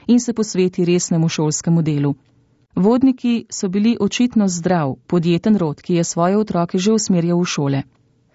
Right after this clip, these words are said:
O Vodniku piše v svojih spominih tudi Janez Trdina.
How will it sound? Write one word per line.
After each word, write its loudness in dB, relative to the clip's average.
O 4
Vodniku 2
piše -2
v 0
svojih -2
spominih 2
tudi -4
Janez 0
Trdina. 0